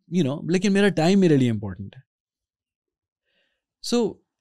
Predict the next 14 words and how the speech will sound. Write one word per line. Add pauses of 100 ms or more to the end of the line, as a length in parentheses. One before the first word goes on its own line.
(180)
जब
आप
नेटवर्किंग
करने
जाते
हैं,
किसी
से
मिलने
जाते
हैं,
अपने
आप
को,